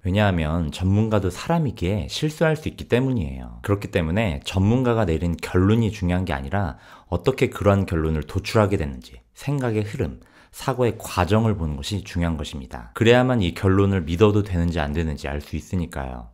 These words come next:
그러나 일반적인 사람들이 전문가의 사고 흐름 과정을 들여본다 해도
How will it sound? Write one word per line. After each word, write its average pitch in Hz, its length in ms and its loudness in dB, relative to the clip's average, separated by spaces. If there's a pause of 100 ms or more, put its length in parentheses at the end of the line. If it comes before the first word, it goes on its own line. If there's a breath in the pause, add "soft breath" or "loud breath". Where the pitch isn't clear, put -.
그러나 101 500 2
일반적인 120 600 2
사람들이 107 420 0
전문가의 98 540 0
사고 127 320 -2
흐름 135 220 0
과정을 95 340 0
들여본다 87 480 0
해도 107 380 -2